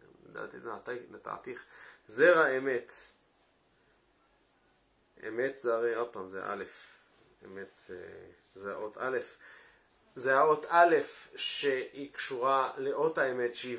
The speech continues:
ו', שו' זה הו' של הכיווי, הקו של הכיווי. הכל מתחבר ביחד. "תיתן אמת ליעקב, חסד לאברהם,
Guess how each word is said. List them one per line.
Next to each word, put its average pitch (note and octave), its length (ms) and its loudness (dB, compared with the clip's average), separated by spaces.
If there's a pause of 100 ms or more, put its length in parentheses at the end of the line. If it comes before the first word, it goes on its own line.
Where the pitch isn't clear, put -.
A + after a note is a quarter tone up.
ו', D3+ 380 6
שו' A#2+ 500 -2
זה A2+ 180 -2
הו' A#2 260 -2
של A#2 160 -12
הכיווי, A#2+ 560 -6
הקו A#2 460 -2
של G2+ 140 -14
הכיווי. B2+ 480 -12 (1000)
הכל A#2 240 -8
מתחבר A2 420 -10
ביחד. G#2+ 400 -6 (120)
"תיתן C#3 320 -4
אמת B2+ 220 -6
ליעקב, A2 600 -6
חסד C3+ 280 -8
לאברהם, G#2+ 760 -6